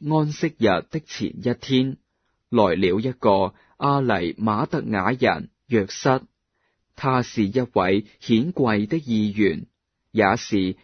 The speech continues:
期待天國的人。他大膽地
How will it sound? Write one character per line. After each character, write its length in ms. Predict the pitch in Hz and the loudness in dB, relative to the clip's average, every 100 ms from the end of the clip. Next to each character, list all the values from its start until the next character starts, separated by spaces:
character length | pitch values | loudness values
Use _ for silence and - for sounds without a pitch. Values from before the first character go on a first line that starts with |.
| _ | _
期 260 | 117 82 82 | -4 -4 0
待 340 | 120 107 101 | 2 2 0
天 340 | - 170 160 151 | -2 -4 -4 0
國 260 | 117 92 - | 2 2 0
的 80 | 143 | -2
人。 420 | 113 85 65 - _ _ _ _ _ - | 0 -2 -4 -14 _ _ _ _ _ -2
他 260 | 120 113 | 2 2
大 220 | - 104 92 | 4 0 0
膽 320 | 98 101 120 | -4 -4 -2
地 340 | 110 92 90 | 0 0 -2